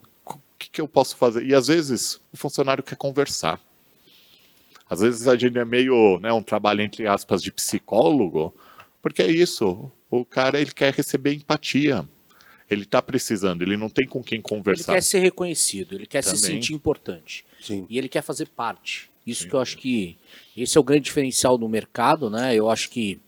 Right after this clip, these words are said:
Speaker 2: <clears throat> você citou o Instituto algumas vezes, e olhando com muito carinho, eu acho que esse é o ponto forte, mesmo na pandemia, mesmo com toda a situação,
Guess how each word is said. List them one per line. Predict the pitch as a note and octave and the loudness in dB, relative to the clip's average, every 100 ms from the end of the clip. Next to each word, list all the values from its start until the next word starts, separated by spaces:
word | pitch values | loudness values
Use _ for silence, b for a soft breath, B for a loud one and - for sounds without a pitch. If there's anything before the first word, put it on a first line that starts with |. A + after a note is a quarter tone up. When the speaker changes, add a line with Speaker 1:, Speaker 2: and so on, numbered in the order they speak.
| _ | _
Speaker 2:
<clears throat> | F#3 C#3 G#2 _ _ _ _ _ _ | -8 -6 -10 _ _ _ _ _ _
você | - C3 | -8 -4
citou | - B2 - | -4 -2 2
o | A#2+ | 2
Instituto | - A#2+ - A2+ G#2 | 2 -4 -4 -4 -2
algumas | G#2 G#2+ F#2+ | -2 -2 0
vezes, | G#2 C#3+ B2 - - B B B B _ | 6 6 6 -2 -6 B B B B _
e | G2 G2 G2 F#2+ | -8 -6 -4 -4
olhando | G2 G#2 B2 | -2 2 2
com | - | 2
muito | A#2 B2 | -6 -6
carinho, | - G#2+ A#2 | -2 -2 -2
eu | B2+ | -8
acho | - | -8
que | - C3 A#2 - b b b | -10 -6 -6 -8 b b b
esse | G2+ A2+ - - B2+ A#2 G2+ F2 - _ | -4 -2 -2 -4 -4 -2 -4 -8 -18 _
é | F2+ F#2+ F#2+ F#2+ F#2+ F#2+ | -8 -4 -2 0 0 -2
o | G2+ | -2
ponto | - B2+ A#2+ | 2 2 2
forte, | - A#2 A2+ - - - | 0 4 4 2 -10 -4
mesmo | A2 A#2+ | -2 -2
na | B2+ | -2
pandemia, | - B2 A#2 G#2+ A#2+ | 0 2 0 -2 -4
mesmo | G#2 A#2 - | -2 -4 -4
com | - | -6
toda | - B2+ | -2 -2
a | |
situação, | - - A#2 - A#2 B2+ | -2 -4 -6 -2 -2 -2